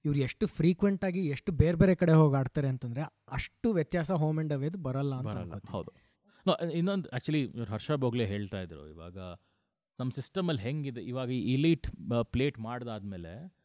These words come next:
Speaker 2: ಒಂದೇ ಸೀಸನ್ನಲ್ಲಿ ನೀವು ಮಡ್ರಾಸಲ್ಲೂ ಆಡ್ಬೋದು, ಧರ್ಮಶಾಲಾನಲ್ಲೂ ಆಡ್ಬೋದು. ಆ, ನೀವು ಇದು, ಆ, ಕಲ್ಕತ್-, ಕಲ್ಕತ್ತಾನಲ್ಲೂ ಆಡ್ಬೋದು, plus, ಆ, ಸೌರಾಷ್ಟ್ರನಲ್ಲೂ ಆಡ್ಬೋದು. ಎಷ್ಟೆಷ್ಟು ಥರ variety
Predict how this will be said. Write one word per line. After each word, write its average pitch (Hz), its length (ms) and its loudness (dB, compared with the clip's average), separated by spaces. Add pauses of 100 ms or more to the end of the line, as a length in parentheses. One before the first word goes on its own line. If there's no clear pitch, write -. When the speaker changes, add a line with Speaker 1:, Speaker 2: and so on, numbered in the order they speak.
(380)
Speaker 2:
ಒಂದೇ 190 340 8
ಸೀಸನ್ನಲ್ಲಿ 123 760 -4
ನೀವು 135 420 2
ಮಡ್ರಾಸಲ್ಲೂ 139 640 2
ಆಡ್ಬೋದು, 131 360 0
ಧರ್ಮಶಾಲಾನಲ್ಲೂ 104 680 -8
ಆಡ್ಬೋದು. 78 400 -20 (1080)
ಆ, 98 280 0
ನೀವು 110 400 0 (720)
ಇದು, 98 280 -2
ಆ, 98 180 -10
ಕಲ್ಕತ್-, 107 500 -8
ಕಲ್ಕತ್ತಾನಲ್ಲೂ 127 580 -2
ಆಡ್ಬೋದು, 131 460 0
plus, 139 460 -4
ಆ, 107 240 0
ಸೌರಾಷ್ಟ್ರನಲ್ಲೂ 107 640 -4
ಆಡ್ಬೋದು. 87 360 -16
ಎಷ್ಟೆಷ್ಟು 110 440 -8
ಥರ 143 220 4
variety 127 680 2